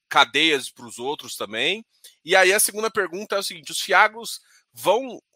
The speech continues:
é, financiar também a indústria de suporte, máquinas, adubos com certeza eu acho que tá até a estrutura. É, infraestrutura e máquinas eu acho que talvez seja uma das, das dúvidas eu acho maior.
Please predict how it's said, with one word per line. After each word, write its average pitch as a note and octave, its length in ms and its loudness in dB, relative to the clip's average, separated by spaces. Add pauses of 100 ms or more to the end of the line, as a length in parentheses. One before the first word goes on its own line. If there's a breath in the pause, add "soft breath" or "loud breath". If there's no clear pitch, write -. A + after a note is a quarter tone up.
é, C#3+ 300 4
financiar D3+ 480 2
também D3 260 -4
a C#3+ 60 0
indústria C#3+ 500 -10
de B2+ 60 -12
suporte, A2+ 800 -4
máquinas, A#2 960 0 (280 soft breath)
adubos D#3+ 520 2
com A3+ 120 -8
certeza G3+ 440 -2
eu - 20 0
acho F3 140 -4
que - 80 -20
tá E3+ 100 -6
até E3 140 -6
a D#3 40 -4
estrutura. D3 440 -14 (340 soft breath)
É, B2+ 260 -2
infraestrutura F#3 640 -4
e F3 40 -6
máquinas F3 420 2
eu E3 100 -2
acho D#3 140 -2
que - 60 -18
talvez C#3+ 280 -6
seja D#3 240 -8
uma D3 200 -10
das, C#3 320 -8
das B2+ 200 -10
dúvidas B2 460 -14
eu B2+ 60 -6
acho - 160 -12
maior. A#2+ 280 -4